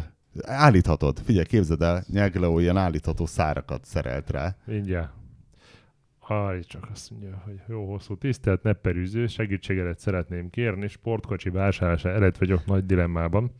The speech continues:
Speaker 2: Lehetőleg hátsó kerekes manuális váltós szeretnék, három, három és fél millió forint,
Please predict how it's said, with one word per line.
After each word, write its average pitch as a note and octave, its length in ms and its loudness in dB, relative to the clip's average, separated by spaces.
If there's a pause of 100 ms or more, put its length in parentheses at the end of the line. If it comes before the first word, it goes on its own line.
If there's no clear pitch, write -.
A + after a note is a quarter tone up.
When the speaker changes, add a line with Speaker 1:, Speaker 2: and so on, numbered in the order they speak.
(680)
Speaker 2:
Lehetőleg G#2+ 540 10
hátsó G#2 440 6
kerekes G2 420 6
manuális F#2 540 4
váltós F2 500 4
szeretnék, F#2+ 680 2 (200)
három, G2 360 4
három F#2 300 4
és E2+ 120 0
fél F#2 240 4
millió E2+ 360 2
forint, A2+ 480 4